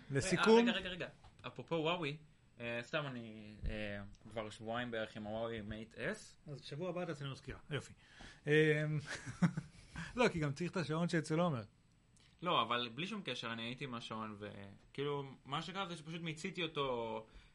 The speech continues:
Speaker 2: אה, מבחינת האנדרואיד, הוא היה מאוד נחמד, הרטט שלו היה די דפוק, אבל, אה, לא, השעון, העיצוב שלו מאוד נחמד, וכולם אמרו שוואו, וואו, מאוד יפה, אבל המייט אס, אני חייב להגיד עליו שהוא מכשיר די נחמד, אני פעם ראשונה עם אנדרואיד אי פעם, וזה די נחמד.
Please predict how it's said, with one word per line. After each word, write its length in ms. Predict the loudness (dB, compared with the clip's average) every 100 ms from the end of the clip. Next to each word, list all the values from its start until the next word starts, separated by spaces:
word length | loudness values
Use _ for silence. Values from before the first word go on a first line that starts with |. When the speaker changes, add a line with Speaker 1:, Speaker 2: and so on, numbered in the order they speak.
| -12
Speaker 2:
אה, 360 | -8 -4 -2 -4 -6
מבחינת 520 | -8 -6 -4 -4 -2
האנדרואיד, 520 | -2 -2 -2 -2 -2
הוא 60 | -2
היה 100 | -2
מאוד 160 | -4
נחמד, 340 | -6 -2 0 0
הרטט 280 | -2 -4
שלו 140 | -4 -2
היה 80 | -2
די 180 | -2 -4
דפוק, 460 | -6 -4 -6 -2
אבל, 360 | -2 -2 -2 -2
אה, 240 | -4 -4 -8 -10 0
לא, 260 | 2 2
השעון, 360 | -2 -2 -2 0
העיצוב 300 | -4 -4 -6
שלו 120 | -6
מאוד 120 | -8 -6
נחמד, 280 | -4 -4 -4
וכולם 180 | -8 -8
אמרו 160 | -10
שוואו, 340 | -12 -10 -8 -4
וואו, 220 | -4 -4
מאוד 220 | -8 -10
יפה, 140 | -6 -8 -8 -16 -20 -10
אבל 260 | -4 -2 0
המייט 320 | -2 -2 -2
אס, 220 | -4 -2
אני 100 | -4
חייב 200 | -2 -2
להגיד 280 | -2 -2 -2
עליו 220 | -2 -2
שהוא 240 | -4 -8 -8
מכשיר 320 | -8 -6 -6
די 160 | -6 -8
נחמד, 320 | -8 -8 -8 -8
אני 240 | -8 -8 -6
פעם 220 | -4 -4
ראשונה 240 | -6 -6 -6
עם 120 | -4
אנדרואיד 380 | -6 -6 -8 -4
אי 160 | -4 -2
פעם, 220 | -2 -2 -6 -16 -20 -20 -20 -20 -16
וזה 720 | -6 -4 -2 -4 -6 -6 -8 -8
די 120 | -8
נחמד. 380 | -10 -8 -4